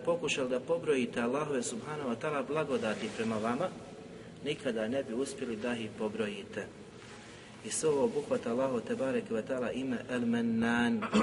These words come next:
<clears throat> Sve blagodati koje mi uživamo, vidljive i nevidljive,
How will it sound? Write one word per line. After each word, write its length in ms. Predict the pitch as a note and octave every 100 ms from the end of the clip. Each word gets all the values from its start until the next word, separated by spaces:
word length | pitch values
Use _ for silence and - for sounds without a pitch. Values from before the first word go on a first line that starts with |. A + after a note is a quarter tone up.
| - F3
<clears throat> 440 | C#3+ - - - -
Sve 220 | - E3+
blagodati 600 | C#3+ D3 C3+ G#2 F#2+ - -
koje 120 | A#2
mi 140 | C3+ D3
uživamo, 680 | D3 B2+ B2+ G#2+ G2 F#2 - - - - - - - - A2
vidljive 540 | C#3+ D#3 C#3 B2 A#2+
i 60 | A#2+
nevidljive, 640 | A#2+ C3 B2 A2+ G#2 F#2